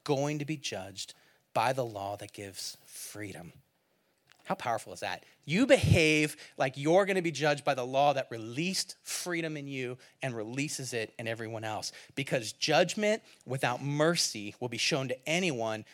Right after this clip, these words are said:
who has not been merciful, and mercy triumphs over judgment. Wow. Mercy triumphs over judgment. You know, Jesus taught us that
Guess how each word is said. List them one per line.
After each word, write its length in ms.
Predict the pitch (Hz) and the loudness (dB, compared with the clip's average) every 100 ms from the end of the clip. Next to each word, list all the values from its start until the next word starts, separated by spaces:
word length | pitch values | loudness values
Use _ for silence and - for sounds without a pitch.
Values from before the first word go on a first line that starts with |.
| _ | _
who 140 | - 131 | -4 -2
has 140 | 113 | -2
not 420 | 131 135 143 143 - _ _ - | 0 2 4 2 -2 _ _ -6
been 160 | 135 120 | -4 -2
merciful, 760 | 127 135 - 110 - 92 87 _ _ _ _ | -4 -6 -6 -10 -8 -8 -8 _ _ _ _
and 220 | 107 98 | -14 -12
mercy 760 | 110 131 135 135 - 85 - _ _ _ _ - | -6 -4 -2 -4 -4 -8 -16 _ _ _ _ -14
triumphs 840 | - 131 113 101 - _ - - - _ _ _ _ | -12 -10 -12 -14 -18 _ -12 -12 -14 _ _ _ _
over 180 | 98 85 | -18 -16
judgment. 480 | - 98 - - - _ _ _ _ _ _ _ _ _ _ _ _ _ _ - | -14 -14 -14 -16 -20 _ _ _ _ _ _ _ _ _ _ _ _ _ _ -18
Wow. 340 | 85 82 - - _ _ _ _ _ _ _ _ _ _ _ - | -14 -14 -16 -20 _ _ _ _ _ _ _ _ _ _ _ -8
Mercy 640 | 120 151 156 - 156 151 - | 0 0 2 -2 -4 -8 -12
triumphs 840 | - - - 113 110 101 - - - _ _ _ _ - | -14 -12 -12 -14 -16 -18 -14 -12 -14 _ _ _ _ -12
over 180 | 107 101 | -10 -8
judgment. 580 | 107 98 92 95 - - - - - _ _ _ - | -6 -6 -8 -18 -20 -18 -18 -18 -20 _ _ _ 4
You 80 | 185 | 6
know, 80 | |
Jesus 380 | 151 185 269 233 | 6 4 4 4
taught 280 | - 202 233 | 6 8 8
us 160 | 190 - | 6 6
that 320 | 165 160 | 4 4